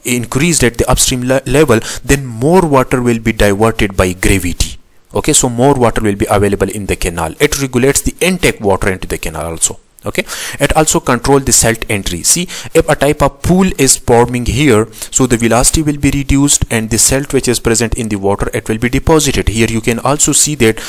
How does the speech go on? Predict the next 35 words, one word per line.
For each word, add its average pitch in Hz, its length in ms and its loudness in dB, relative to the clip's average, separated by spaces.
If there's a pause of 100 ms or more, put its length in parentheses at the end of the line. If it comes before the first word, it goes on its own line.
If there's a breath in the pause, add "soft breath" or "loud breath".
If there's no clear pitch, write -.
(140 loud breath)
the - 80 0
sediments 117 500 0
will 104 120 0
be 101 100 -2
deposited 104 720 0
in 113 120 -6
the, 107 220 -2 (240 loud breath)
uh, 90 1160 0
in 104 120 -8
this 104 220 0
dammed 110 340 2
water. - 380 4 (840)
So, 131 280 4 (260 loud breath)
uh, 113 140 2
the 110 140 -2
silt 156 360 0
entry 127 340 -2
into 120 320 -2
the 123 100 2
canal 104 320 -2
will 98 180 -2
be 147 160 -4 (200 loud breath)
controlled. 95 560 -2 (260)
Okay, 196 220 -2 (300 loud breath)
also 165 360 2
it - 160 -4
reduces 147 480 0
the 127 100 2
fluctuations 117 840 2
in 110 160 -4
the 104 100 0
level 101 300 2
of 92 120 0
water 92 260 2
supply. 82 500 -2